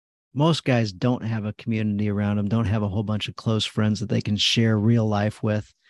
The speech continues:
Uh, you, <laughs> you mentioned going into the mastermind group and you're like, "Oh, I don't wanna do that. I don't wanna do that. They're gonna find out about my, Dave Ramsey's gonna find out about <laughs> my credit card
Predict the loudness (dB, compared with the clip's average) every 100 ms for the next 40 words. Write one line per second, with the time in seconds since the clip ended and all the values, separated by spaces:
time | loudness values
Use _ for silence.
0 | _ _ -2 4 4 4 0 -4 -14 0
1 | 6 6 6 4 4 4 2 0 -2 -2
2 | -4 -4 -4 -4 -4 -6 -6 -8 -6 -4
3 | -2 0 0 0 -2 -4 -4 -4 -4 -6
4 | -12 _ _ _ _ _ _ _ -2 2
5 | 2 2 0 -2 -2 -2 -2 0 0 0
6 | 0 -2 -4 -4 -6 -4 0 4 4 4
7 | 2 -2 -4 -2 0 0 2 2 2 2
8 | 0 2 -2 0 -2 -4